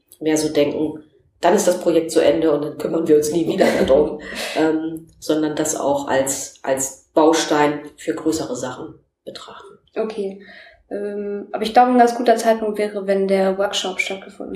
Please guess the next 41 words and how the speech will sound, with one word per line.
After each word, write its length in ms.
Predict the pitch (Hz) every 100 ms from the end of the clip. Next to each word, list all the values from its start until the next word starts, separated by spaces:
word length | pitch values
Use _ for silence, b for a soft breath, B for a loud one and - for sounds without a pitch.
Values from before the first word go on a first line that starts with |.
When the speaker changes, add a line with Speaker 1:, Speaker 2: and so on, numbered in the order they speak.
| 262
Speaker 1:
Mhm. 200 | 233 233
Speaker 2:
hat. 80 | - -
Dann 180 | 196 196
können 200 | 208 208
wir 40 |
uns 140 | 196 214
nochmal 180 | 202
zusammensetzen 560 | - 196 214 226 226 220
und 60 | 208
vielleicht 480 | 202 202 240 -
kriege 180 | - 254
ich 80 | 233
ja 80 | 233
tatsächlich 500 | 220 220 233 240 240 B B
unabhängig 520 | - 359 392 226 202 -
von 140 | 185
euch 140 | 208 226
so 80 |
einen 160 | 208 220
Informatiker 560 | 226 233 254 262 180 170
mal 180 | 165
hier 140 | 165 165
vor 160 | -
das 420 | 160 - 202 190 196
Mikrofon. 340 | 190 196 185
Das 160 | 196 214
wäre 100 | 247
mal 100 | 233
ganz 160 | 226
interessant. 380 | 226 220 220 196
Dem 80 | 196
stelle 220 | 196 226
ich 100 | 233
dann 140 | 226 202
exakt 520 | - - 277 320 -
die 80 | 240
gleichen 380 | 226 269 269
Fragen 340 | 247 226 226 220
wie 80 | -
euch. 240 | 233 226
Speaker 1:
Ja. 100 | 233